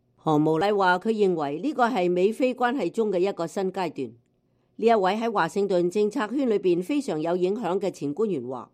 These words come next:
佢唔確信美菲同盟關係正在瓦解。佢話，美國以前亦都經歷咗呢一種嘅情況，即一啲國家話佢哋要做出政策上嘅重大傾斜，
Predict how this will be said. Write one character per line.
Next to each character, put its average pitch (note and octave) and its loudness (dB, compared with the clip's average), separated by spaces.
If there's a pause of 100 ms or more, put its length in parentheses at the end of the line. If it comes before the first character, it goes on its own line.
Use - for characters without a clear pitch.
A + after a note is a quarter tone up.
(360)
佢 D4 0
唔 G3+ 0
確 A3+ -4
信 A#3+ 0
美 A3 2
菲 C#4 -2
同 G3+ -6
盟 D3+ -4
關 A#3 -4
係 D#3+ -4
正 F3 -4
在 E3+ -6
瓦 C3 -10
解。 A2+ -16 (540)
佢 E3 -8
話， C3 -6 (260)
美 G3+ 0
國 G#3+ 0
以 G3 -6
前 D3 -4
亦 E3+ 0
都 B3 -2
經 A#3+ -2
歷 D#3 -2
咗 E3+ -2
呢 G#3 -4
一 A3 0
種 E3+ -4
嘅 E3+ -4
情 B2 -14
況， C3+ -10 (440)
即 G#3 -4
一 A3 -2
啲 G3+ -2
國 F3 -2
家 F#3+ 0
話 D3+ 0
佢 G3+ -4
哋 E3 -2
要 F#3+ 4
做 E3 0
出 A3+ -4
政 F#3+ -2
策 F#3 -6
上 D#3 -6
嘅 D#3 -6
重 D3 -4
大 C#3+ -6
傾 G3 -6
斜， B2+ -12